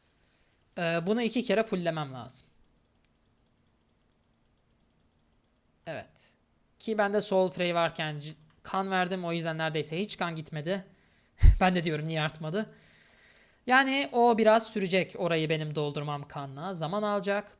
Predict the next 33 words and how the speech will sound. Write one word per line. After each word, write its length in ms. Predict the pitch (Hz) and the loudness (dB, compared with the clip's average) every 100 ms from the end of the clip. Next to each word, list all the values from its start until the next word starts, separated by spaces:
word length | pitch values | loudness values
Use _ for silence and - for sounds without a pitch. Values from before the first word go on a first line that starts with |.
| - | -8
Buranın 320 | 190 202 233 208 | -2 0 2 2
da 120 | 165 | 2
dolması 360 | 147 139 135 | -2 -4 -10
zaman 260 | 143 135 135 | -8 -8 -10
alacak. 640 | 131 131 131 208 214 - _ _ _ _ _ _ _ - | -12 -8 -4 -4 -4 -16 _ _ _ _ _ _ _ -10
<laughs> 180 | 170 180 | -4 -2
Şu 200 | - 226 | 0 2
anda 200 | 185 180 | 2 0
ne 60 | |
yapabiliriz? 800 | 165 156 160 156 226 254 - - _ _ _ _ _ _ _ _ _ _ _ _ - | -2 -2 -4 -4 -6 -8 -12 -18 _ _ _ _ _ _ _ _ _ _ _ _ -2
Ve 180 | 190 226 | 0 0
saat 440 | 226 185 196 - | 0 2 2 2
de 60 | 214 | 2
geç 280 | 190 202 | 2 2
oluyor. 300 | 180 165 196 | 0 -2 -2
Videoyu 300 | 190 160 185 | -2 0 0
da 100 | 180 | 2
daha 160 | 175 170 | 2 2
fazla 200 | 170 165 | 2 -2
uzatmak 360 | 160 160 196 185 | -2 -2 -2 -6
istemiyorum 440 | - 170 147 143 | -6 -4 -6 -8
açıkçası. 500 | 143 - 156 185 262 - - | -10 -10 -10 -8 -10 -10 -2
Hadi 200 | 285 302 | 0 2
burada 200 | 294 269 | 2 2
bitirelim. 400 | 247 214 170 208 - _ _ _ _ _ _ _ _ _ _ _ _ _ _ _ _ | 4 2 0 -8 -18 _ _ _ _ _ _ _ _ _ _ _ _ _ _ _ _
Yoksa 380 | 170 196 196 220 | 0 0 2 2
video 200 | 196 180 | 2 2
çok 240 | 208 202 - | 2 0 -2
geç 180 | 180 | -4
bir 40 | 185 | -2
saatte 340 | 175 170 170 | 0 0 0
yüklenecek 500 | 156 - 147 147 143 | -6 -6 -6 -6 -8
YouTube'a. 340 | 143 143 143 | -10 -8 -12